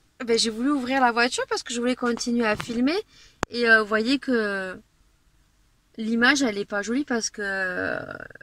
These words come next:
le jour commence à se lever. <gasps> Il y a tout le monde qui regarde là-bas. Non, non, il y a personne qui a volé la voiture.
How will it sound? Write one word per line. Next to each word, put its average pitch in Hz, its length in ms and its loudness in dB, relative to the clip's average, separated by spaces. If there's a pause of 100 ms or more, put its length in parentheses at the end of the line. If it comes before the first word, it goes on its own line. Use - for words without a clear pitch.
(360)
le 208 300 -6
jour 233 260 -6
commence 208 380 -8
à 208 80 -8
se - 160 -10
lever. 196 540 -8
<gasps> 294 420 -10
Il 185 40 -18
y - 20 -14
a - 120 -14
tout 247 120 -6
le 240 60 0
monde 240 240 -4
qui - 160 -8
regarde 208 420 -8
là-bas. 196 420 -10 (720)
Non, 254 100 -2
non, 254 340 -2 (220)
il 302 60 -8
y 269 40 -4
a - 20 -8
personne 277 440 -4
qui - 260 -8
a 277 60 -4
volé 269 220 -2
la 285 120 0
voiture. 320 440 -6